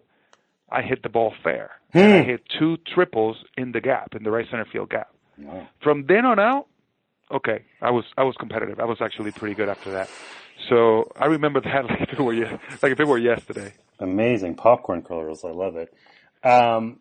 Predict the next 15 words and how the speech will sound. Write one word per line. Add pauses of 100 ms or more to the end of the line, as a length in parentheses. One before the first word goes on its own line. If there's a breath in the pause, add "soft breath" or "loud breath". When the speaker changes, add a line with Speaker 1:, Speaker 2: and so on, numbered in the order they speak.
(140)
Speaker 2:
I
wanna
ask
you
about,
and
we're
gonna
jump
back
into
baseball
as
well,
but,